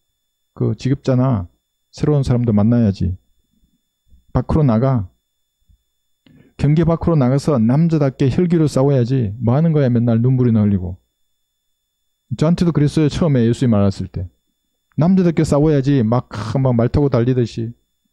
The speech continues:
근데 십자가에 내 육신을 죽은 것을 얘기해야 되는데 그걸 하찮게 얘기하게 만드는 겁니다. 혈기로 싸우라고. 마귀는 쉬지 않고 여러분을 도피 성읍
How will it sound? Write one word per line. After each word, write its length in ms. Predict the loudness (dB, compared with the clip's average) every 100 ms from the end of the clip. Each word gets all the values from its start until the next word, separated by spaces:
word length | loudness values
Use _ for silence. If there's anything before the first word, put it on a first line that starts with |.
| _ _ _ _ _ _ _ _ _
근데 160 | -4
십자가에 440 | -4 -2 0 2 2
내 180 | 2 2
육신을 340 | 0 0 -2
죽은 300 | -2 0 0
것을 260 | 0 2 2
얘기해야 220 | 2 2
되는데 360 | 2 2 0
그걸 460 | 0 0 0 0 -2
하찮게 440 | -8 -6 -2 0 0
얘기하게 220 | 0 0
만드는 340 | 0 -2 -4 -8
겁니다. 260 | -14 -20 _ _ _ _ _ _ _ _
혈기로 320 | -4 0 0
싸우라고. 520 | 0 0 0 -2 -6 -16 _ _ _ _
마귀는 320 | -2 0 0
쉬지 260 | 0 0 2
않고 280 | 0 2 0
여러분을 400 | 2 2 0 0
도피 320 | -4 -2 -2
성읍 360 | 0 0 -2